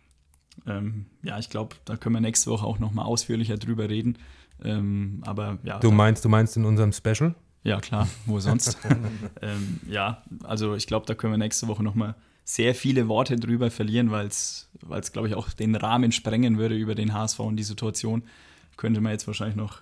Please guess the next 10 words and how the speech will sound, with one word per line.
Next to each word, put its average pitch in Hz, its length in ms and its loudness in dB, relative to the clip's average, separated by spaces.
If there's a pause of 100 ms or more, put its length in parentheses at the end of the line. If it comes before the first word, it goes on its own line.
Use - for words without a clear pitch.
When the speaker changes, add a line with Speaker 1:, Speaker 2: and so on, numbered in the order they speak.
Speaker 1:
eine 107 100 -4
Viertelstunde 107 580 -2
weiterreden. 110 460 0
Was 110 120 0
ich 113 80 -6
trotzdem 123 300 0
noch 117 100 2
sagen 117 320 0
möchte, 123 340 0 (500)
ähm, 104 560 0